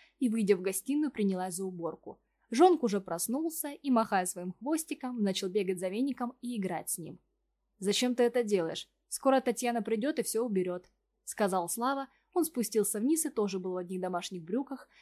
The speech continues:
с голым торсом. Я мрачно взглянула на мужчину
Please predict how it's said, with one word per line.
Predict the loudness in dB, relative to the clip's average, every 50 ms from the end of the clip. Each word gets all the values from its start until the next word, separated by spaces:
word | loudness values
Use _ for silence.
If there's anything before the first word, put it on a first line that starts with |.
| _
с | _ -4 -2
голым | 2 2 2 2 2 0 0
торсом. | -2 -2 -6 -6 -6 -8 -10 -10 -12 -18 _ _ _ _ _ _ _ _ _ _
Я | 2 4 4 6
мрачно | 6 6 4 4 4 -2 -4 -4
взглянула | -4 -2 0 0 0 0 0 -2 -2
на | -2 -2
мужчину | -2 -2 -2 -4 -2 0 0 0 0 0 -4